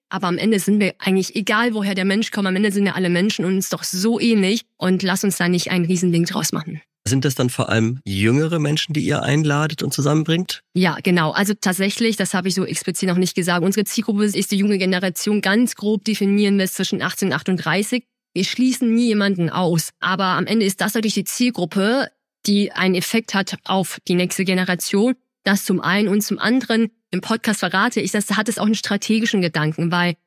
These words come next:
Speaker 1: wir wollen schon gerne, dass unsere Formate von sehr vielen Menschen genutzt werden. Das ist ja auch bei den Social-Media-Plattformen und so weiter nicht anders.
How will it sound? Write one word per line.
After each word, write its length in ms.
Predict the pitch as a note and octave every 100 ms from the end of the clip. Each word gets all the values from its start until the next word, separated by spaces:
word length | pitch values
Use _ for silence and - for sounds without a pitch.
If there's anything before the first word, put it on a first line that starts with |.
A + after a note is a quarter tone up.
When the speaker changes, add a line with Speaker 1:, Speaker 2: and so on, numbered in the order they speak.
| _
Speaker 1:
wir 140 | F3+ F3
wollen 300 | G3+ A#3+ A#3+
schon 240 | B3 B3+
gerne, 300 | G#3+ G#3 A3
dass 320 | G3 - -
unsere 320 | - G3+ G3+ G3
Formate 480 | F#3 G3+ G#3 G#3+
von 180 | G#3 G#3
sehr 120 | G3+
vielen 180 | F#3+ G3+
Menschen 240 | G3+ G#3 F#3+
genutzt 320 | G3+ G#3+ -
werden. 280 | A2+ G#2+ - _ _
Das 120 | F#3
ist 100 | G3
ja 60 | G#3
auch 60 | G3+
bei 100 | G3+
den 80 |
Social-Media-Plattformen 1120 | G3+ G3+ G3+ A3 A3+ - G#3+ G#3 - G#3 G#3 F#3+
und 160 | G3
so 140 | G3+ G3
weiter 240 | F3+ F#3
nicht 240 | F#3+ F3+ F#3+
anders. 340 | A3 A#3